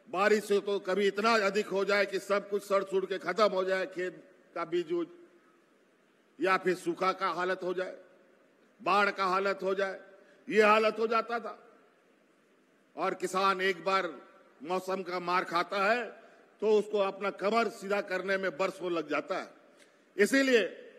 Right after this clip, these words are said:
हम लोगों ने निर्णय लिया है कि इस राज्य के लगभग अड़तीस लाख किसानों को, किसान जो है, जो पंजीकृत किसान है,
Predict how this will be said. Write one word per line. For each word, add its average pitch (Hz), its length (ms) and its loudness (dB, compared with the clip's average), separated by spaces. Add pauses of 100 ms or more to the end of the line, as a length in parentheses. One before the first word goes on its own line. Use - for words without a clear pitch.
(260)
हम 185 140 4
लोगों 190 280 4
ने 185 120 -4
निर्णय 190 400 2
लिया 175 260 4
है 220 540 4 (500)
कि 180 180 6
इस 185 140 0
राज्य 190 540 4
के - 140 -14 (380)
लगभग 175 300 0
अड़तीस 196 520 0
लाख 196 380 2
किसानों 190 400 0
को, 247 340 2 (1120)
किसान 202 420 4
जो 180 160 2
है, 196 240 4
जो 180 260 0 (380)
पंजीकृत 190 560 0
किसान 202 360 2
है, 247 440 2